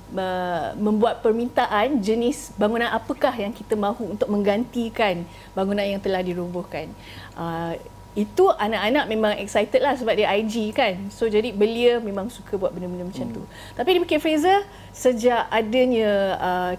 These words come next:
Speaker 1: um, aktiviti-aktiviti tiga tahun lepas, uh,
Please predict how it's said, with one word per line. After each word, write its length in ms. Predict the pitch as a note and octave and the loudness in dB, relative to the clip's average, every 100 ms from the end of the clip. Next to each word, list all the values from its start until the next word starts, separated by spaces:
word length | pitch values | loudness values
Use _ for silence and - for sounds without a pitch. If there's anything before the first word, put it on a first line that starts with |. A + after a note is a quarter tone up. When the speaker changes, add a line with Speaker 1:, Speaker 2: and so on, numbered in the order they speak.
| - - - | -8 -18 -6
Speaker 1:
um, 400 | F3 F3+ F3 F3+ | -4 -2 -4 -2
aktiviti-aktiviti 1120 | G3+ G#3 C4+ C4 C#4+ A#3+ - A#3+ A#3+ B3 A3 G#3+ | -2 0 -2 -2 2 2 0 -4 -4 -4 -4 -2
tiga 160 | G#3+ A3 | 0 2
tahun 320 | G3+ G#3 G#3 | 2 0 0
lepas, 400 | A3 C4+ G#4 - - - | 2 2 0 -8 -18 -10
uh, 320 | - F3 E3+ | -4 -2 -2